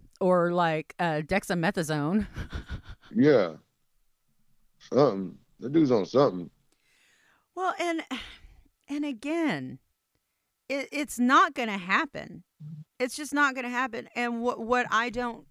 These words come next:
Speaker 1: understand is why, I mean, why are these Republicans doing this? This is so, uh, you know, uh,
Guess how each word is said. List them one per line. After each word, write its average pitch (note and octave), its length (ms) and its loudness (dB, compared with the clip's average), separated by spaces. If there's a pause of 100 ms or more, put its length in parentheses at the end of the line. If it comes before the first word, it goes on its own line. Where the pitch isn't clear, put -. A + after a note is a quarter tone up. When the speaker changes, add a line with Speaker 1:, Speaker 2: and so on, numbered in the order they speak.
(440)
Speaker 1:
understand A3+ 920 -4 (120)
is F#3+ 600 -4 (800)
why, A#3+ 680 -4
I A#3 100 -10
mean, A3+ 360 -6
why A#3 560 0
are C#4 120 -2
these A#3 280 -6
Republicans C#4+ 960 -2 (220)
doing F#4+ 560 0
this? A#3+ 240 -4
This C#4+ 340 -8
is G4 160 -6
so, C#4+ 760 0 (760)
uh, - 140 -18 (280)
you C#4 220 -6
know, B3+ 440 -4 (1120)
uh, G#3 60 -6